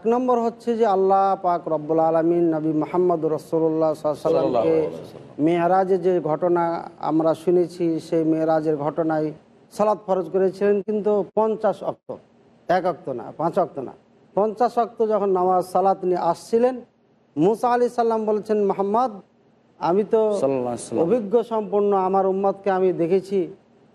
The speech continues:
Speaker 1: আমার উম্মত পারে নাই, তোমার উম্মতও পারবে না, কাজে আর একটু কমাই নিয়ে আসো।"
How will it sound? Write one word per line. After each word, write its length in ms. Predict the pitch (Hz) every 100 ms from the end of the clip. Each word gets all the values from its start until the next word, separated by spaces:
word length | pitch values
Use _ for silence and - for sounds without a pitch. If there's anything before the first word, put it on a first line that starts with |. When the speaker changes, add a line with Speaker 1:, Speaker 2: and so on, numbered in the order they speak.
| _ _
Speaker 1:
আমার 260 | 170 202 202
উম্মত 280 | 214 220 214
পারে 200 | 208 220
নাই, 220 | 214 196
তোমার 300 | 196 202 214
উম্মতও 340 | 240 262 269 254
পারবে 280 | 233 190
না, 120 | 160 147
কাজে 240 | 170 208
আর 200 | 208 180
একটু 180 | 202 240
কমাই 340 | 214 214 220
নিয়ে 200 | 202 147
আসো।" 260 | 123 -